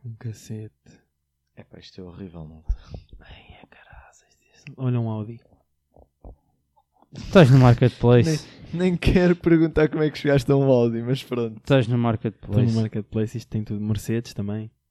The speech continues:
Speaker 1: Toyota Corolla, Skoda Fabia e outros mais. Ai, é com cacete. Isto é só tralha, meu.
Speaker 3: Ah, eu já tenho. Eu já tenho o carro.
Speaker 1: Olha, já tá. Tá aqui.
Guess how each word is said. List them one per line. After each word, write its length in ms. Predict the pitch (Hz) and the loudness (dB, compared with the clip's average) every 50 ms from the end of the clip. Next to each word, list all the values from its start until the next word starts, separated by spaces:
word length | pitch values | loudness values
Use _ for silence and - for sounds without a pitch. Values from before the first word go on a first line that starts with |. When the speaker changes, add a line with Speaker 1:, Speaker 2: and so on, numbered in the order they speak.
| _ _ | _ _
Speaker 1:
Toyota 280 | - 117 113 - - 120 | -4 -4 -2 -2 -2 -2
Corolla, 340 | - 135 123 123 123 123 123 | -2 0 0 0 0 -2 -2
Skoda 320 | - - - 143 120 123 | -4 -2 -2 0 0 0
Fabia 360 | 113 - - 131 120 120 123 | 0 0 0 0 0 0 0
e 120 | 120 123 131 | 0 0 -2
outros 240 | 131 127 135 113 120 | -2 -4 -6 -8 -6
mais. 440 | 123 117 107 101 101 98 - - _ _ _ _ _ _ _ _ _ _ _ _ _ _ _ _ _ _ _ _ _ _ _ _ _ _ _ _ _ _ _ _ _ _ _ _ _ _ _ _ _ _ _ _ _ _ _ _ _ _ _ _ _ _ _ _ _ _ _ _ | -6 -8 -8 -10 -12 -14 -18 -20 _ _ _ _ _ _ _ _ _ _ _ _ _ _ _ _ _ _ _ _ _ _ _ _ _ _ _ _ _ _ _ _ _ _ _ _ _ _ _ _ _ _ _ _ _ _ _ _ _ _ _ _ _ _ _ _ _ _ _ _
Ai, 300 | 135 127 123 120 120 117 | -10 -8 -6 -6 -6 -8
é 80 | 117 - | -10 -12
com 200 | _ _ 120 110 | _ _ -18 -16
cacete. 600 | - - 113 104 - - 110 107 104 101 - - | -16 -16 -18 -18 -16 -16 -16 -16 -16 -16 -14 -14
Isto 200 | 120 - - - | -14 -14 -14 -18
é 60 | 117 - | -18 -18
só 240 | - - - 110 | -16 -14 -14 -14
tralha, 500 | - - - 120 120 113 107 104 104 101 98 | -12 -10 -8 -8 -8 -8 -10 -12 -14 -16 -16
meu. 280 | 98 101 98 95 - _ _ _ _ _ _ _ | -16 -16 -18 -18 -20 _ _ _ _ _ _ _
Speaker 3:
Ah, 160 | 165 139 - - | -16 -16 -16 -18
eu 100 | 104 104 | -20 -20
já 140 | 98 113 104 | -20 -20 -20
tenho. 320 | - _ 98 95 92 95 _ _ 254 - - 359 - - - - _ _ 220 226 220 - 202 - _ _ _ _ _ _ _ - - - | -20 _ -20 -20 -20 -20 _ _ -10 -10 -8 -12 -14 -16 -18 -20 _ _ -16 -16 -14 -16 -18 -20 _ _ _ _ _ _ _ -16 -10 -4
Eu 140 | 196 180 | -4 -2
já 160 | 117 131 127 - | 0 0 -2 -2
tenho 280 | - 113 110 110 110 | -2 -4 -4 -2 -4
o 60 | - | -4
carro. 160 | - - 147 143 | 2 4 4 4
Speaker 1:
Olha, 200 | 123 113 117 117 | 4 4 0 0
já 180 | 123 131 120 | -2 -2 -4
tá. 240 | - - 104 95 95 95 - - - - - - - - - - - | -4 -6 -8 -8 -10 -12 -16 -16 -20 -20 -16 -12 -8 -8 -8 -8 -10
Tá 80 | - 110 | -12 -14
aqui. 320 | 107 - - 117 107 95 | -14 -12 -12 -12 -12 -12